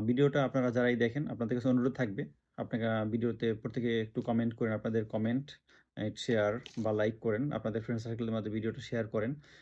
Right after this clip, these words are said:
তাহলে হবে যে একটু ভিডিওটা যারা দেখবে, কেউ না কেউ আমার ভিডিওটা দেখে একটু উপকৃত হবে, আর আমিও ভিডিও করে একটু মানসিকভাবে শান্তি পাবো যে না, ভিডিওটার ভিউ ভালো হয়েছে, সবাই দেখছে, অনেকেই উপকৃত হয়েছে। তো এই জায়গা থেকে প্লিজ সবাই একটু কমেন্ট করবেন। তো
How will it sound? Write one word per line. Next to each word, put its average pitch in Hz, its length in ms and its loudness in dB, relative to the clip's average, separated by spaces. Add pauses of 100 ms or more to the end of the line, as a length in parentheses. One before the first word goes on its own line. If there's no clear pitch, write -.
(140)
তাহলে 117 240 -2
হবে 117 260 0
যে 123 120 2 (200)
একটু 117 220 -4
ভিডিওটা 113 420 2 (120)
যারা 113 280 2
দেখবে, 117 320 0 (400)
কেউ 127 160 2
না 113 100 0
কেউ 113 140 -4
আমার 123 140 0
ভিডিওটা 113 300 -2
দেখে 120 220 -4
একটু 151 140 -6
উপকৃত 123 380 -2
হবে, 98 280 -2
আর 110 120 -2
আমিও 120 280 2
ভিডিও 110 280 0
করে 127 200 -2 (120)
একটু - 200 -4
মানসিকভাবে 113 440 -2
শান্তি 127 220 0
পাবো 101 160 -2
যে 104 80 -4
না, 104 120 -4
ভিডিওটার 107 440 -2
ভিউ 107 200 -2
ভালো 107 180 -2
হয়েছে, 110 180 -2
সবাই 107 240 0
দেখছে, 107 340 -4 (480)
অনেকেই 131 320 4
উপকৃত 131 400 2
হয়েছে। 120 380 0
তো - 120 -6
এই 110 80 2
জায়গা 117 180 -2
থেকে 139 220 -6
প্লিজ 147 300 0
সবাই 107 240 0
একটু 101 180 -6
কমেন্ট 104 280 -2
করবেন। 101 260 -4 (1300)
তো 123 100 6